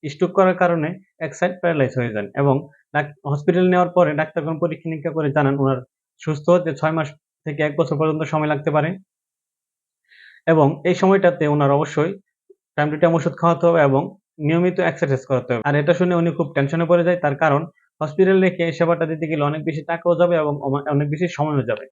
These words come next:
তাই উনি খুঁজতে শুরু করেন এরকম কোনো সার্ভিস আছে কিনা যারা বাসায় এসে এই সেবাটা দিবে।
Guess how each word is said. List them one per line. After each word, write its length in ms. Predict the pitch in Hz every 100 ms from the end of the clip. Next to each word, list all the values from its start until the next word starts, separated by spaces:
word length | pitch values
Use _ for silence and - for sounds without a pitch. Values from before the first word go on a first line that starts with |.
| -
তাই 180 | 151 170
উনি 260 | 170 160
খুঁজতে 300 | 151 175 -
শুরু 180 | 175 175
করেন 300 | 151 156 165 - _ -
এরকম 320 | 175 185 190
কোনো 180 | 175 170
সার্ভিস 320 | 165 156 147
আছে 200 | 147 147
কিনা 200 | 147 139
যারা 240 | 139 143
বাসায় 320 | 123 143 151
এসে 180 | 147 165
এই 100 | 156
সেবাটা 320 | 143 143 127
দিবে। 240 | 110 107